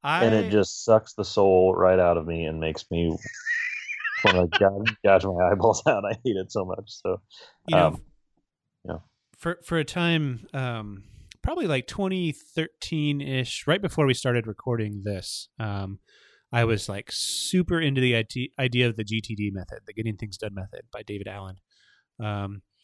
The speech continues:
Speaker 2: we talked about this a little bit. I think, uh, Les and I talked a little bit about, about it too when she was on not too long ago. Um, and, uh, I,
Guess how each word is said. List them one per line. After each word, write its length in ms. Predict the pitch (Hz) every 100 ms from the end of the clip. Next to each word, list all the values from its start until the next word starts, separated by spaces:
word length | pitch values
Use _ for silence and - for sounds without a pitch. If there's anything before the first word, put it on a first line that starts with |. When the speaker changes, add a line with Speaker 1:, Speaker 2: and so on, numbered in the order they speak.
| _ _ -
Speaker 2:
we 60 |
talked 200 | 135 233
about 160 | 180 151
this 140 | 139
a 40 | 135
little 140 | 135
bit. 120 | 123
I 80 | 104
think, 320 | - 170 - -
uh, 200 | 113 104
Les 240 | 120 -
and 80 | 110
I 60 | 98
talked 240 | 107 -
a 40 |
little 160 | 110 98
bit 100 | 98
about, 160 | 95 - -
about 120 | 98
it 80 | 101
too 160 | 120
when 100 | 104
she 140 | 98 107
was 160 | 98
on 140 | 98 95
not 140 | 98
too 120 | -
long 140 | 101 95
ago. 280 | 95 92 117 -
Um, 340 | 110 101 98 - _ _ _ _ _
and, 540 | 117 110 107 107 104 - -
uh, 440 | 110 101 92 92 92 _ _ _ _ _ _ - _ _ _
I, 500 | 120 117 117 117 117